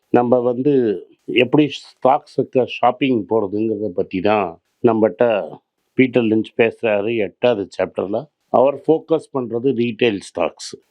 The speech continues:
இந்தியால ரீட்டைல் ஸ்டாக்ஸ்னா, நீங்க சொல்றத பாத்தீங்கன்னா, வெஸ்ட்சைட் ட்ரெண்ட் இருக்கு, ஆதித்ய பிர்லா ஃபேஷன் ரீட்டைல் இருக்கு, தங்கமயில் ஜுவல்லரி இருக்கு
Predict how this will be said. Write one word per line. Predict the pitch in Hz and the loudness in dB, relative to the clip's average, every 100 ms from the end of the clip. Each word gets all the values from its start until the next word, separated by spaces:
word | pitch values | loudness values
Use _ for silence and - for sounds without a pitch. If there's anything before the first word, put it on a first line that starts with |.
| _ | _
இந்தியால | 123 143 156 147 135 110 | 4 6 4 2 0 2
ரீட்டைல் | 127 123 143 127 | 0 2 0 0
ஸ்டாக்ஸ்னா, | - 117 104 - 110 117 117 | -2 -2 -2 -6 -4 -2 0
நீங்க | 110 98 - | 0 -2 -4
சொல்றத | 107 104 98 98 | -4 -2 0 0
பாத்தீங்கன்னா, | 92 90 82 82 104 135 _ _ | 0 -2 -4 -6 -8 -10 _ _
வெஸ்ட்சைட் | 104 110 - 123 107 - | 2 2 2 0 0 0
ட்ரெண்ட் | 104 101 95 | 0 0 2
இருக்கு, | 104 80 - 95 90 - _ _ | 0 0 -4 -2 -2 -6 _ _
ஆதித்ய | 107 123 131 117 131 107 | 2 4 2 2 0 2
பிர்லா | 113 104 95 _ | 2 2 -2 _
ஃபேஷன் | 107 107 - 107 | 0 0 -4 -4
ரீட்டைல் | 98 104 90 107 92 87 | -2 -2 0 0 0 -2
இருக்கு, | 82 80 101 85 90 - _ _ - | -8 -4 -2 0 -2 -6 _ _ 0
தங்கமயில் | 117 123 117 113 107 | 2 4 2 0 0
ஜுவல்லரி | 92 92 92 95 90 | -2 -2 -2 -2 -2
இருக்கு | 87 80 - 90 87 | -2 -6 -2 0 0